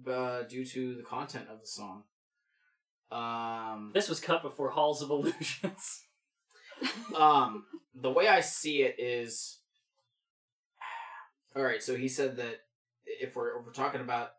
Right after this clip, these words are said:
Speaker 1: the beginning of it, he said that he was, what, seventeen?
Speaker 2: Yeah.
Speaker 1: So, somebody tried to rape the girl that he was with.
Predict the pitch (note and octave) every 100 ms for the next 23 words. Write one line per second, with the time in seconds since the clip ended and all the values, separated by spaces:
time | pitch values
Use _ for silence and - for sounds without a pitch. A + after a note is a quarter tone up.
0 | _ _ - A2+ A2 A#2+ A#2+ A2+ G#2+ A2
1 | - B2 A#2 G#2+ G#2+ G#2+ - - - A#2
2 | A2+ G#2+ A2+ A#2 B2+ _ - G3+ - _
3 | - _ _ - - - C3 B2 A#2+ A2+
4 | - _ _ _ _ _ _ - C3+ C3
5 | C#3+ C3 - C3+ C3 A#2+ - B2 A#2+ A2+
6 | G#2+ A2+ B2+ B2+ C#3 C3+ C3 C3 C#3 A2
7 | G#2+